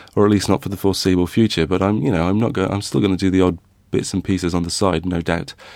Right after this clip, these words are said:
So I'm still gonna need some of these features. So, um, I'm gonna be doing this myself. So if, uh, if, uh, you're a freelancer or you work in a small company, I suggest you do too.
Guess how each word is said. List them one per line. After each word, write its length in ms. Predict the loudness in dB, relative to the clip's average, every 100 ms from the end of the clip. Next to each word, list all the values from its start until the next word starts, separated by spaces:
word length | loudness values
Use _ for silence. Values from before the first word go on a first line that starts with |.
| -20 -20
So 300 | -6 -2 0
I'm 100 | -2
still 200 | 0 0
gonna 220 | 2 2
need 200 | 2 2
some 140 | 0 -2
of 80 | -2
these 180 | -4
features. 440 | 0 0 0 -2 -2
So, 320 | -2 0 0
um, 340 | 0 -2 -6 -8
I'm 140 | -2 2
gonna 140 | 2
be 60 | 2
doing 180 | 2 0
this 160 | 0
myself. 460 | 0 0 0 0 -2
So 140 | -2
if, 360 | -2 -2 -4 0
uh, 220 | 0 0 -6 -20 -20 -20 -20 _ _ -6
if, 280 | -4 -4 2
uh, 220 | 4 4
you're 480 | 2 4 4 4 4
a 40 | 0
freelancer 640 | 0 2 2 2 0 0
or 100 | 0
you 140 | 0 0
work 180 | 0
in 80 | -2
a 60 | -2
small 220 | -2 -2
company, 360 | -2 -2 -2 -2
I 80 | -4
suggest 420 | -6 -4 -4 0
you 220 | 0 2
do 260 | 2 0 0
too. 380 | 0 2 2